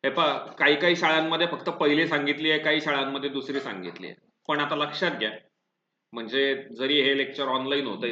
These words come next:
तरी काही गोष्टी मला मोकळ्या सांगाव्या लागतील. शाळेवाले कशी पारसलिटी करतात. पुस्तकामध्ये कुठली मेथड दिली आहे पाहिली का तुम्ही? पानं पलटून चेक करा. सोडवलेली उदाहरणं, सोडवलेली उदाहरणं क्रमांक एक्झाम्पल नंबर चार चेक करा,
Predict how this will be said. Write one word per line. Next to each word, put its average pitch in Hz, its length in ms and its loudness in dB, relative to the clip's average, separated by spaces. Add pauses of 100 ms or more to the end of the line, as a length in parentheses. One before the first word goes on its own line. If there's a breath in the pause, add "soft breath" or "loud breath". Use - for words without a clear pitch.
तरी 120 140 -2
काही 123 160 0
गोष्टी 123 300 -2
मला 123 200 -2
मोकळ्या 120 360 -4
सांगाव्या 110 420 -2
लागतील. 113 420 -6
शाळेवाले 117 480 -2
कशी 120 200 -6
पारसलिटी 113 540 -6
करतात. 98 340 -10 (440)
पुस्तकामध्ये 190 600 2
कुठली 190 260 0
मेथड 190 320 4
दिली 185 200 8
आहे 180 100 6
पाहिली 185 220 6
का 180 80 0
तुम्ही? 110 260 -4 (1120)
पानं 147 200 4
पलटून 165 420 2
चेक 170 260 2
करा. 175 180 2
सोडवलेली 143 600 4
उदाहरणं, 104 400 0 (760)
सोडवलेली 151 640 4
उदाहरणं 143 460 2
क्रमांक 143 460 0 (400)
एक्झाम्पल 135 580 -2
नंबर 143 720 2
चार 139 460 2
चेक - 300 -2
करा, 131 160 0